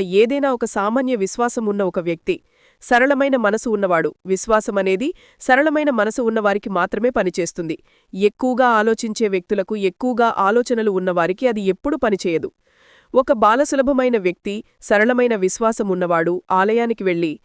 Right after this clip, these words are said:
"శివా, నాకు ఇల్లు కావాలి, ఎలాగో నాకు తెలియదు, నీవు నాకు సాధ్యం చెయ్యాలి" అని చెప్తాడు.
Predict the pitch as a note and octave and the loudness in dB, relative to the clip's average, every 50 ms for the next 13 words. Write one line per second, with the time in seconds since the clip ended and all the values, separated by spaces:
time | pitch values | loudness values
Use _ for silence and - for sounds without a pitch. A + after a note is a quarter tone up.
0 | _ _ _ _ _ - - G3+ E3+ F3 F#3+ C#4 F4+ F4 A3 A#3 B3 B3 - B3+ | _ _ _ _ _ -6 -2 0 2 2 2 0 -2 -4 -4 -4 -4 -2 -2 -2
1 | A#3+ A#3+ C4 D#4+ D#4 C#4+ A#3 G3 F3 D#3 C#3+ A#2+ - _ _ _ _ G3+ F#3+ F3+ | -2 0 0 0 0 0 0 2 2 0 0 -2 -6 _ _ _ _ 0 0 2
2 | F#3+ G#3 G#3+ A3 B3+ A#3+ A3+ G#3+ G#3+ A#3 G3 - F3+ F#3 G#3 G#3+ E3 D3 - - | 2 2 2 4 4 2 2 0 -4 -4 -4 -4 -2 -2 0 -2 -2 -4 -6 -10
3 | _ _ _ _ _ _ - A3+ C4 C4+ C#4 C#4 C4 C4 B3+ C4+ A#3 B3 G#3 A3 | _ _ _ _ _ _ -2 0 0 0 2 2 2 0 0 0 -2 0 0 0
4 | A#3 C#4+ D#4 C#4 - B3 G#3+ F#3 D#3 C3 A#2+ - - _ G#3 A3 B3 - B3+ F#3+ | 0 0 -2 -2 0 -2 0 0 0 -2 -4 -6 -8 _ -4 -4 -2 -2 -4 -4
5 | - - E3 B2+ - | -2 -2 -4 -4 -6